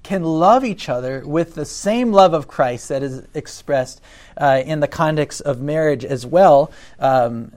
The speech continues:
with the brotherly aspect of it. You know, Paul told the church in Corinth, who was struggling with unity.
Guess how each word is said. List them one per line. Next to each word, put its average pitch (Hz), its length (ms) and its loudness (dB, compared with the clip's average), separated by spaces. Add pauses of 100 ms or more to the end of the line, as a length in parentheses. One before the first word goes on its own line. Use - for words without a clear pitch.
(380)
with 170 220 -4
the 185 100 4
brotherly 151 680 0
aspect 135 720 -6 (220)
of 247 220 0
it. - 340 -14 (1600)
You 202 120 -2
know, 185 60 -2
Paul 196 680 2 (420)
told 202 540 -2
the 185 100 -2
church 208 400 -6
in 165 100 -4
Corinth, 214 560 -6
who 180 320 -8
was 180 200 -8
struggling 240 880 0
with 135 200 -10
unity. 175 640 -6